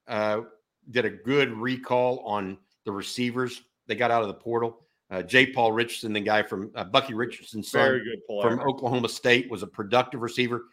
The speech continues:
Speaker 1: He is the, he's gonna be where he's supposed to be every single play and provide them the, their offense and outlet.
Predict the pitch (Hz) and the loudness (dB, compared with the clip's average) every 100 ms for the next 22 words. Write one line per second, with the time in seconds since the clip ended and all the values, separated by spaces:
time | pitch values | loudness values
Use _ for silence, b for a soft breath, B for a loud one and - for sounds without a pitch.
0 | b - 143 147 127 110 120 117 107 - | b -4 2 4 2 0 0 0 -2 -10
1 | _ _ _ _ _ _ _ _ - 175 | _ _ _ _ _ _ _ _ 0 0
2 | 147 170 120 143 123 127 143 143 135 147 | 6 4 6 4 4 6 8 6 2 -4
3 | - - 135 131 - 113 120 113 104 113 | -6 0 0 0 -6 -2 2 2 0 -4
4 | 123 113 113 - 110 104 - 120 113 104 | -2 -2 -2 -6 -6 -6 -8 0 2 4
5 | 95 90 - _ - 110 - 117 110 110 | 0 -4 -12 _ -8 -8 -8 0 4 4
6 | 104 110 107 135 107 95 92 101 _ _ | 2 -2 -2 -6 -2 -2 -2 -6 _ _
7 | _ 113 117 117 117 110 120 110 107 120 | _ 2 2 4 2 2 -4 -4 -10 -2
8 | 113 120 117 120 | -2 0 0 0